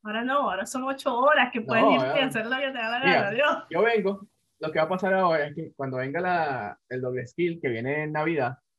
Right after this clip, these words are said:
Speaker 2: el veintitrés de diciembre, y es por una semana, lo que va a pasar es que yo me, me aguanto hasta el S S, ¿verdad?
Speaker 1: Claro.
Speaker 2: Que en mi caso es a la una o dos de la mañana, no estoy seguro. Vengo del S S, me conecto,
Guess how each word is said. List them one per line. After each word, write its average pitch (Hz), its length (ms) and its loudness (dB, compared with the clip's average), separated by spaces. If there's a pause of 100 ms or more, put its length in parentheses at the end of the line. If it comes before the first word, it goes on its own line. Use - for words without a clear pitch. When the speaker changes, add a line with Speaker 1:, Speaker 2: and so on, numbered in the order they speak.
(240)
Speaker 2:
el 104 220 -4
veintitrés 107 420 -8
de 143 100 -2
diciembre, 143 340 -4
y - 20 -2
es 127 80 -8
por 151 160 -2
una 175 160 -4
semana, 160 420 -6 (760)
lo 156 140 -4
que 160 80 0
va 160 60 4
a 160 40 -4
pasar 190 300 -2
es 175 100 -4
que 175 140 -4
yo 165 100 -4
me, 180 100 -4 (280)
me 139 120 -8
aguanto 156 240 -4
hasta 185 120 -2
el 180 60 0
S 175 280 -2
S, 214 180 -6
¿verdad? 185 240 -6 (560)
Speaker 1:
Claro. 214 320 -2
Speaker 2:
Que 131 340 -4
en 135 140 -6
mi 214 120 -2
caso 220 420 -4 (680)
es 120 140 -8
a 139 80 -6
la 123 680 -6 (120)
una 214 440 -8
o 117 100 -6
dos 127 80 -6
de 151 60 -2
la 170 80 -2
mañana, 117 320 -6
no - 80 -12
estoy 120 140 -12
seguro. 110 340 -10 (760)
Vengo 185 240 -4
del 262 100 -6
S 262 180 -6 (180)
S, 226 160 -6 (560)
me 180 140 -6
conecto, 226 560 -6